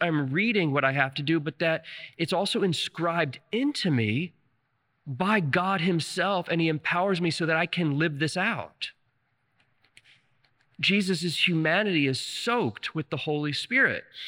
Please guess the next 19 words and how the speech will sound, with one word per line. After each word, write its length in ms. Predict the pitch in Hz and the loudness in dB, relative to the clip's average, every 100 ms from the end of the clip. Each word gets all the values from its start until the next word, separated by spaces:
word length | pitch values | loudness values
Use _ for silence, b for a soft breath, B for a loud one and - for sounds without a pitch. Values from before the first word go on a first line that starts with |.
| B B | B B
and 140 | - 160 | 0 0
he 100 | 151 | 2
offers 460 | 175 208 - 170 170 | 0 0 0 -2 -2
his 160 | 160 | -6
whole 480 | - 175 165 147 139 | -6 -4 -2 -2 -4
life. 960 | 147 202 269 147 98 - - - - - b b b b | -4 -2 -2 -2 -6 -12 -12 -12 -14 -16 b b b b
And 140 | 160 | 0
then 120 | 165 151 | 0 0
he 220 | - 196 | 0 0
and 120 | 185 | 0
the 60 | 160 | -2
Father 500 | 180 170 180 175 156 _ - | -2 0 0 -2 -4 _ -8
pour 300 | 202 220 240 | -2 0 0
forth 400 | 202 - 196 214 | -2 -2 0 0
the 100 | 180 | -4
Holy 300 | 139 185 180 | -4 0 0
Spirit 640 | 160 - - 233 247 151 - b b b - | -2 -6 -2 2 4 2 -2 b b b -6
upon 540 | 147 - 180 240 277 | -6 -4 0 2 2
us. 600 | 113 87 - - - | 0 -4 -10 -10 -10